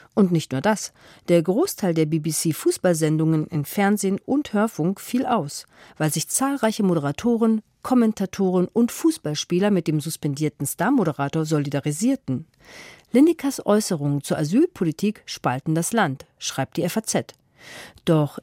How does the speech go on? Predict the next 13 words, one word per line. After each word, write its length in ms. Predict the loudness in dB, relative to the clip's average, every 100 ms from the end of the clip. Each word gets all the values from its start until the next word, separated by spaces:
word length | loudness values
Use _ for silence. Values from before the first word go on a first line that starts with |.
| -4
ist 180 | -4
es 80 | -4 -2
einfach 260 | -2 -2
nur 180 | -2 -4 -4
peinlich, 580 | -4 2 4 6 4 2
dass 160 | -2 -2
der 140 | -2
öffentlich-rechtliche 840 | 0 0 0 -2 -2 -4 -2 -2
Sender 400 | -2 0 2 0
dem 220 | 0 0 0
Druck 260 | -2 -2
der 140 | -2 -4
Tory-Abgeordneten, 1200 | -6 -2 0 0 0 -4 -2 0 2 2 2 2